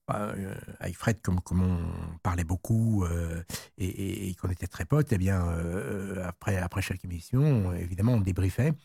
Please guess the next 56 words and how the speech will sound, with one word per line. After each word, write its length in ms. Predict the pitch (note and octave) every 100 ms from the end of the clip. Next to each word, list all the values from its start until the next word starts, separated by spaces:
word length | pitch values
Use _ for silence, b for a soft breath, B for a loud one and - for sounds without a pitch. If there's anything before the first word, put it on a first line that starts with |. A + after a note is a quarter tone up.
| B B B -
Et 80 | F#2+
puis, 400 | - B2+ D3+ A#2
euh, « 300 | G2 F#2 F#2
Qu'est-ce 180 | - -
que 80 | F#2+
t'en 200 | - F2
penses, 320 | G2 C3 -
machin, 340 | F#2 - G2
truc, 300 | A#2 - A#2 -
le 60 |
sujet, 640 | F#2+ - E2+ G#2 A#2+ C3+ A2
euh. » 100 | F2 B B B B
Et 60 | -
très, 180 | - G3+
très 160 | -
souvent, 300 | F3+ - E3
on 160 | A3 G#3
avait 140 | D3+
le 80 | C#3+
sentiment 500 | C3 D3+ - D3+ G3+
que, 300 | G3+ E3 E3
bon, 260 | B2 D#3 D3 - _ -
ouais, 160 | D3
on 60 | G3
avait 120 | C#3+
passé 260 | C3 C3+ D3
un 80 | C3+
bon 140 | C#3
moment, 260 | C3+ D3+ G3
mais 140 | D#3+
qu'on 160 | - C#3
n'avait 160 | C3+
pas 140 | C#3 -
retenu 340 | - D#3 D3
grand-chose, 560 | B2+ C#3 - C3 B2+ C3 _ _
qu'on 100 | C3
n'était 180 | A#2+ C3+
pas 100 | C3+
allé 320 | B2+ C3+ B2+ _ _
au 80 | -
fond 280 | - - E3+
du 140 | D3+
sujet, 480 | C#3 - B2+ B2+ B2+ -
alors 220 | B2 C#3
que, 260 | - D3 C#3+
euh, 100 | B2 -
on 120 | B2+ C#3
avait 340 | C#3+ D3+ - _ -
très 240 | - E3+
envie 220 | E3+ G3
déjà 260 | D3 C3+ D#3+
de, 100 | D3
à 80 | -
cette 220 | A#2+ C3+
époque 240 | C3 F3+ G3
de, 200 | C#3